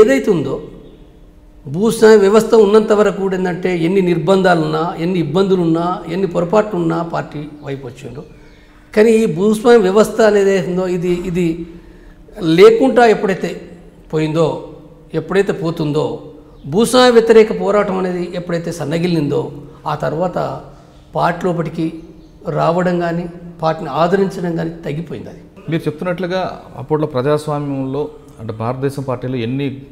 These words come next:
Speaker 2: కమ్యూనిస్ట్ పార్టీలు వచ్చినా సిపిఎంఎల్ పట్ల ప్రజలకు ఒక అవగాహన, ఒక మంచి అభిప్రాయంతో హైదరాబాద్తో కాదు పక్క రాష్ట్రాల నుంచి కూడా చాలామంది మేధావులు వచ్చారు.
Speaker 1: ఆ.
Speaker 2: ఇప్పుడు ఆ స్థాయి ఎందుకు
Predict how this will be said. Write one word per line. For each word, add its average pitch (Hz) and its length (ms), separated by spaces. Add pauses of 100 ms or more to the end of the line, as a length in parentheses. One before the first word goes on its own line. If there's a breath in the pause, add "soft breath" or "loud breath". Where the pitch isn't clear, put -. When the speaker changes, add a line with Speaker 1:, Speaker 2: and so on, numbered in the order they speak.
Speaker 2:
కమ్యూనిస్ట్ 127 400
పార్టీలు 120 240
వచ్చినా 135 280
సిపిఎంఎల్ 120 540
పట్ల 110 200 (420)
ప్రజలకు 117 360
ఒక 110 80
అవగాహన, 117 440
ఒక 110 180
మంచి 107 200
అభిప్రాయంతో 113 460 (600 soft breath)
హైదరాబాద్తో 139 520 (140)
కాదు 123 160 (160)
పక్క 131 180
రాష్ట్రాల 135 420
నుంచి 123 140
కూడా 123 160
చాలామంది 120 360 (100)
మేధావులు 107 300
వచ్చారు. - 240 (260 loud breath)
Speaker 1:
ఆ. 117 120
Speaker 2:
ఇప్పుడు 208 300 (140)
ఆ 143 100
స్థాయి 170 260
ఎందుకు 170 200